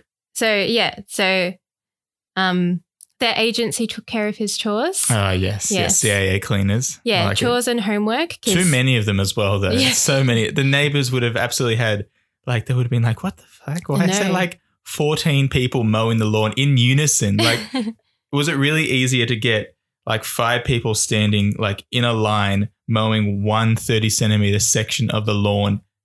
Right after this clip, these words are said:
Speaker 2: and just to get it all done in one
Speaker 1: Yeah.
Speaker 2: shot? Why didn't you just let one regular guy just make a couple of passes?
Speaker 1: Yeah. And imagine being a C I A agent and being like, This is my job to clean
Speaker 2: Yeah. And they all
Speaker 1: somebody's
Speaker 2: seemed okay
Speaker 1: room.
Speaker 2: with it. Yeah. And, like, they were walking the dogs.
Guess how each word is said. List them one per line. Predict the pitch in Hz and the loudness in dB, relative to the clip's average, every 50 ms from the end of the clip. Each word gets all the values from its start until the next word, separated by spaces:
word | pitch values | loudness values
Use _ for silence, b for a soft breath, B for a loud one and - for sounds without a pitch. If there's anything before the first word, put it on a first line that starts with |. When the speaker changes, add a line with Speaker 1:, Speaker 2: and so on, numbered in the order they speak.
| _ - _ | _ -10 _
Speaker 2:
and | - 117 113 | -2 0 2
just | 117 113 - | 2 2 2
to | - 110 | 2 2
get | 110 107 | 2 0
it | - - | 0 0
all | 113 107 107 107 | 0 0 2 2
done | 101 104 104 104 | 2 2 2 2
in | 101 98 98 | 2 2 2
one | 101 101 101 101 - | 2 2 2 2 2
Speaker 1:
Yeah. | 226 226 | 2 2
Speaker 2:
shot? | - 131 143 - | 2 0 0 0
Why | - 120 113 117 | 0 0 0 0
didn't | 117 113 | 0 0
you | 113 107 | 0 0
just | 110 107 - - | 0 0 0 0
let | 120 101 104 107 - _ _ - | 0 0 0 -2 -4 _ _ -4
one | 123 113 107 104 98 | -2 0 2 2 2
regular | 101 101 98 98 104 98 95 | 2 2 2 0 0 0 0
guy | 95 104 104 95 95 | 0 2 0 0 0
just | 92 104 101 - | 0 -2 -2 -2
make | 180 170 156 | -2 -2 -2
a | 107 | -2
couple | - - 107 101 - 107 | -4 -6 -6 -4 -4 -4
of | - | -4
passes? | - 104 98 107 - - - - 135 - - _ | -2 -4 -2 -2 -4 -4 -6 -8 -10 -12 -12 _
Speaker 1:
Yeah. | - 277 302 262 214 190 180 - | -4 -2 0 0 0 0 0 -2
And | - 254 262 277 | -2 -2 -2 -2
imagine | 311 311 320 320 311 320 330 320 311 302 277 226 | -2 -2 -2 -2 0 0 0 0 0 -2 -4 -2
being | - 202 185 190 196 196 196 | -2 0 0 0 0 0 0
a | 214 | -2
C | 214 - 220 | -2 -2 -2
I | 180 180 180 | -2 0 0
A | 170 170 175 170 - | 0 -2 -2 -2 -2
agent | - 165 170 170 180 165 - - | -2 -2 -2 -2 -2 -2 -2 -2
and | 175 | -2
being | 165 170 165 165 | -2 -2 -2 -2
like, | 165 160 160 165 - _ | -2 -4 -4 -6 -8 _
This | - 180 180 175 - | -4 -2 -2 -2 -2
is | 180 175 170 175 175 | -2 -2 -2 -2 -2
my | 170 165 170 170 | -2 0 -2 -2
job | 165 - 170 160 156 156 160 160 - 196 - | -2 -2 -2 -2 0 -2 -2 -4 -6 -8 -8
to | - 220 | -8 -8
clean | - - - 196 175 170 165 160 156 156 165 170 160 - - | -8 -6 -4 -2 -2 0 0 0 0 0 -2 -2 -2 -2 -2
Speaker 2:
Yeah. | - 214 107 101 - 131 - - | -2 0 0 -2 -2 -4 -6 -6
And | - 127 123 | -2 0 2
they | 131 135 | 2 2
all | 143 147 - | 2 2 2
Speaker 1:
somebody's | - - 117 117 | 2 2 4 4
Speaker 2:
seemed | 113 113 - 92 | 4 4 4 2
okay | - - - | 2 2 2
Speaker 1:
room. | 104 104 | 2 0
Speaker 2:
with | 101 - | 0 -2
it. | - | -2
Yeah. | 135 123 104 - - - _ _ _ _ _ _ _ _ | 0 -2 -2 -2 -4 -8 _ _ _ _ _ _ _ _
And, | - 113 107 | -2 0 0
like, | 104 95 98 - - | 2 0 0 -2 -2
they | - 101 | -2 0
were | 98 95 95 | 0 0 0
walking | 101 104 101 101 - 113 101 | 0 0 0 0 0 0 0
the | 95 98 | 0 -2
dogs. | 101 - - 147 147 139 131 127 127 131 127 127 - - - - | -2 -2 -2 0 0 2 2 0 0 0 -2 -4 -4 -6 -6 -8